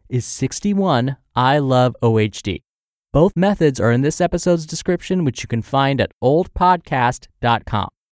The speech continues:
You might have this burning health-related question that's been nagging at you for a while, and if that's the case,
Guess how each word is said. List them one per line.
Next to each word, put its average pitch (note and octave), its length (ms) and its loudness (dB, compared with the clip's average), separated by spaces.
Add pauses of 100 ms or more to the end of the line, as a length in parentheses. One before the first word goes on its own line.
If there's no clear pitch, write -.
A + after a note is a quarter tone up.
(360)
You F3 100 4
might G3+ 260 4
have E3 260 0
this C#3 180 0 (200)
burning D3+ 320 2
health-related A#2+ 600 0
question A2+ 580 0 (300)
that's - 140 -6
been G2+ 200 -4
nagging C#3+ 340 0
at C#3 80 -2
you C3+ 120 -2
for C3 160 -2
a B2 60 2
while, G#2+ 320 0 (120)
and A2+ 100 0
if G#2+ 120 -6
that's C#3 280 -4
the E3 100 -8
case, D#3 420 -2